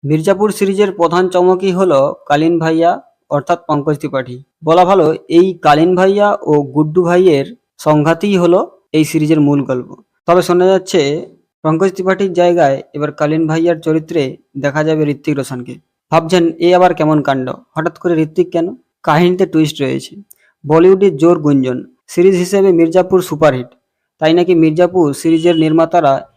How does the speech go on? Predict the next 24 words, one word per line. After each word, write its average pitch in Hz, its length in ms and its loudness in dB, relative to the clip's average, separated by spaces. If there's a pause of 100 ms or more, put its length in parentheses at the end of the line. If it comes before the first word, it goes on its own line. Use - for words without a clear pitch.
(140)
এই 160 140 0
সিরিজটিকে 165 600 -2 (460)
এবার 156 220 2 (100)
বড় 151 180 4
পর্দায় 165 460 2 (140)
অর্থাৎ 151 320 -4
সিনেমার 160 380 0
রূপে 160 220 -2 (240)
রূপ 147 180 -4
দিতে 143 220 -6
চলেছে। 131 320 -10 (320)
আর 156 100 0
মির্জাপুর 170 440 2
সিনেমাতে 175 480 0 (420)
কালীন 160 300 4
ভাইয়ার 175 380 4
চরিত্রে 175 380 2 (320)
দেখা 147 280 -2
যাবে 151 220 0 (100)
ঋত্বিককে। - 460 -8 (320)
তবে 160 160 2 (120)
এ - 40 6
নিয়ে 208 200 4 (100)
এখনো 196 260 2